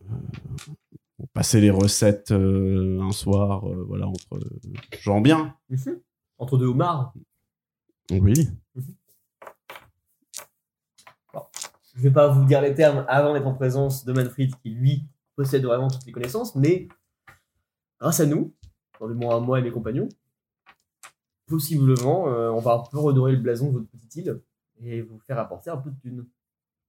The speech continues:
Speaker 2: Quand je dis un peu de thunes, c'est des dizaines de centaines de porcs que vous allez pouvoir vous payer avec ça.
Speaker 1: C'est ce que j'allais dire, j'espère que je pourrai repayer mon part avec.
Speaker 2: Bah, tu peux tout refaire avec ça.
Speaker 1: C'est une drôle de manière de l'annoncer, mais, euh,
Speaker 2: Mais
Speaker 1: ah,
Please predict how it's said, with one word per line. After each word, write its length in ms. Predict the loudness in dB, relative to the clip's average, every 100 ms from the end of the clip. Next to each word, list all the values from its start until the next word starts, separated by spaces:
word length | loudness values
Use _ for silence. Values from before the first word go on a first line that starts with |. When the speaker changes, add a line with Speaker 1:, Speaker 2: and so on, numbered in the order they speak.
| _ _ _ _
Speaker 2:
Quand 100 | -12
je 60 | -6
dis 60 | -6
un 40 |
peu 140 | -6
de 60 | -8
thunes, 240 | -6 -4
c'est 580 | -6 -6 -4 -4 -6 -10 _ _ _ -20 _ _ _
des 140 | -6 -6
dizaines 460 | -8 -2 0 0
de 60 | -4
centaines 320 | -6 -2 0
de 80 | 0
porcs 240 | 0 -2
que 40 | -4
vous 40 |
allez 80 | -8
pouvoir 160 | -10
vous 60 | -10
payer 140 | -8
avec 140 | -8 -10
ça. 80 | -12 -10 -8
Speaker 1:
C'est 200 | -4 -4
ce 100 | 0
que 80 |
j'allais 200 | 2 2
dire, 180 | 2 2
j'espère 340 | 0 -2 -4 -2
que 60 |
je 60 | -2
pourrai 180 | 0 0
repayer 340 | 0 0 2
mon 100 | 2
part 180 | 0 0
avec. 260 | 0 -2 _
Speaker 2:
Bah, 100 | -20 -20 _
tu 60 |
peux 100 | -18
tout 100 | -14
refaire 180 | -10 -8
avec 140 | -10 -12
ça. 140 | _ -20 -20 _ _
Speaker 1:
C'est 140 | 0
une 80 | 2
drôle 200 | 2 0
de 260 | 0 0 2
manière 260 | 2 2
de 60 | 2
l'annoncer, 400 | 2 2 0 -2
mais, 180 | -2 0
euh, 220 | 0 -4 -6 _ _ _ _ _ _ _ _ _ _ _ _ _ _ _ _
Speaker 2:
Mais 400 | -8 -2 -2 -4 _ _ _ _ _ _ _ _ _ _ _ _ _
Speaker 1:
ah, 100 | -8